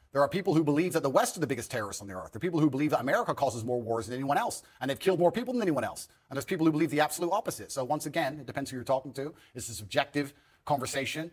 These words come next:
There's no black and white in the world. There's areas of gray,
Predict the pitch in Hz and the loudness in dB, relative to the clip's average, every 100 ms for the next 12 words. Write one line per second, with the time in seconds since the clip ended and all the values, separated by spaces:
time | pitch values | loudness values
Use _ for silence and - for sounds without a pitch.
0 | _ - 120 131 143 139 139 135 151 156 | _ -6 0 2 2 2 2 2 4 2
1 | 147 135 139 160 _ - 123 104 120 147 | 2 2 0 -4 _ -6 -6 -6 -2 2
2 | 151 151 156 156 123 135 131 135 | 4 4 2 0 0 4 4 2